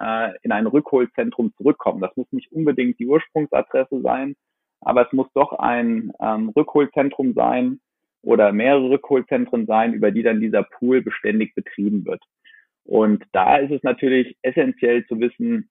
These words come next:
wo sind meine Ladungsträger die ganze Zeit, welchen Zustand haben mein Lad-,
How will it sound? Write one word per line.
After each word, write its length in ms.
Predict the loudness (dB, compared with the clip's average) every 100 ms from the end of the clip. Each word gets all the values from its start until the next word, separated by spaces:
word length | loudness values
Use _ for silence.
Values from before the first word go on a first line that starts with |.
| -12
wo 340 | -4 2 2
sind 280 | 2 -2 -2
meine 240 | -2 0
Ladungsträger 720 | 2 2 2 0 -4 -8 -4 -2
die 120 | -4
ganze 280 | -6 -8 _
Zeit, 220 | -8 -6
welchen 280 | -4 -6 -6 -6
Zustand 400 | -6 -2 -2 0
haben 180 | -2 0
mein 240 | -2 -2
Lad-, 300 | 2 2 0